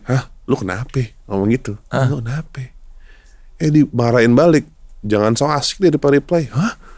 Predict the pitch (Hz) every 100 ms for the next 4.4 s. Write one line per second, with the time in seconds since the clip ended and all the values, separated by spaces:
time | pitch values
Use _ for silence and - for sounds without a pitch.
0 | - - - 151 175 - - 185 190 175
1 | - - - - - - 107 139 131 -
2 | - - 98 127 123 110 98 98 101 87
3 | - - 143 165 175 262 214 165 160 160
4 | 160 160 175